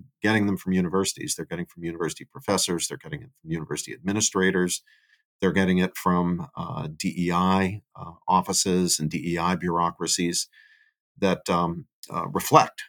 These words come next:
uh, these ideological misunderstand-, in my view, misunderstandings, some would say understandings, uh, and, and commitments. Um, now, they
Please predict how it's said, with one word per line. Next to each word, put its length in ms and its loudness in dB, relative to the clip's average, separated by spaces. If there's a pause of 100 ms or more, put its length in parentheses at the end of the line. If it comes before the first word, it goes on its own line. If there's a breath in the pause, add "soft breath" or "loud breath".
(300)
uh, 180 -8
these 420 -2 (280)
ideological 680 0
misunderstand-, 760 -2
in 100 -2
my 180 2
view, 160 -2
misunderstandings, 920 0
some 140 -4
would 140 -4
say 180 -2
understandings, 760 2 (520 soft breath)
uh, 280 0 (100)
and, 380 -2 (220)
and 220 -6
commitments. 720 -4 (400)
Um, 320 2
now, 380 4 (500)
they 340 4